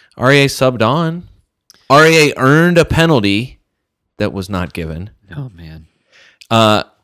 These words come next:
Speaker 2: So true.
Speaker 1: b-, especially because of the r-, the reasoning behind not getting the penalty was that it was not because he didn't get kicked on the foot, which he did.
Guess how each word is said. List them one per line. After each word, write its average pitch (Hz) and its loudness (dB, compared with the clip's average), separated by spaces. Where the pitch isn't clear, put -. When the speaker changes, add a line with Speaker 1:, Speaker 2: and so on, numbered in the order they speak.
Speaker 2:
So 98 0
true. 92 0
Speaker 1:
b-, - 0
especially 262 0
because 165 0
of 123 -2
the 101 -2
r-, 98 -6
the 110 -6
reasoning 101 -6
behind 78 -10
not 90 -4
getting 73 -12
the 71 -20
penalty 57 -18
was 98 -8
that 107 -4
it 95 -4
was 101 -4
not 139 0
because 190 -2
he 156 -4
didn't 139 0
get - -2
kicked - -4
on 98 -4
the 95 -8
foot, - -4
which - -14
he 90 -14
did. 123 -8